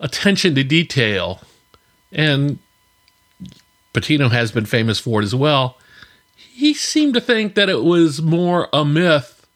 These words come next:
than, uh, than reality.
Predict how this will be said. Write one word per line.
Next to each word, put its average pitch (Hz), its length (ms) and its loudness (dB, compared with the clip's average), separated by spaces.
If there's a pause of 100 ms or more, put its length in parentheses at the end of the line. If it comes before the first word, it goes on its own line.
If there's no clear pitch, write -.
(1000)
than, 139 480 0
uh, 131 240 0
than 143 200 0
reality. 127 680 0